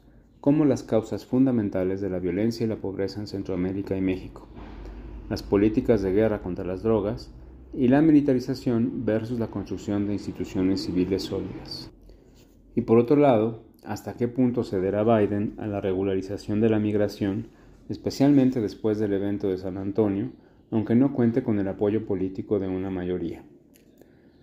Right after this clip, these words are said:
López Obrador está buscando acuerdos laborales y visas de trabajo que permitan la migración legal y de manera ordenada,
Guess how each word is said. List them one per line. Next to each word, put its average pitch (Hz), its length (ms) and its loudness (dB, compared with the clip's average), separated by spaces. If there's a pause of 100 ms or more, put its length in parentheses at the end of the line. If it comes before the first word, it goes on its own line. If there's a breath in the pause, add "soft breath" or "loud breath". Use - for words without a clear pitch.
(560 soft breath)
López 151 320 4
Obrador 127 400 6
está 127 180 -2
buscando 113 460 0
acuerdos 113 420 4
laborales 98 560 -2
y 104 60 -4
visas 104 280 -6
de 104 80 -4
trabajo 95 480 -2
que 104 120 -2
permitan 101 480 -2
la 104 80 -2
migración 95 560 -4
legal 92 420 -2 (240)
y 117 80 4
de 110 140 6
manera 95 340 -2
ordenada, 95 560 -4